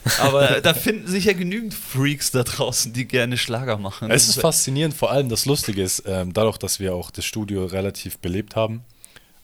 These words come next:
Speaker 2: ähm, natürlich, äh, die Nachbarn auch gestört haben, sorry dafür.
Speaker 1: Aber
Speaker 2: Ähm,
Speaker 1: ist das okay?
Speaker 2: <laughs> Ja, nicht nur einmal wahrscheinlich. Aber dadurch, dass wir auch immer viele Leute dabei hatten, dabei haben, irgendwann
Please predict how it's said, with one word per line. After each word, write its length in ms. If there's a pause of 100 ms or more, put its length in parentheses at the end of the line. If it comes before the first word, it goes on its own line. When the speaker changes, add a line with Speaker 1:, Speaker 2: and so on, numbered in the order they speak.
(120)
Speaker 2:
ähm, 240
natürlich, 460
äh, 180
die 120
Nachbarn 360
auch 200
gestört 500
haben, 220
sorry 260
dafür. 360 (420)
Speaker 1:
Aber 240
Speaker 2:
Ähm, 60
Speaker 1:
ist 160
das 140
okay? 340 (260)
Speaker 2:
<laughs> 240
Ja, 140
nicht 160
nur 100
einmal 340
wahrscheinlich. 360 (320)
Aber 360 (580)
dadurch, 240
dass 180
wir 80
auch 60
immer 160
viele 240
Leute 260
dabei 380
hatten, 260
dabei 320
haben, 320 (1300)
irgendwann 400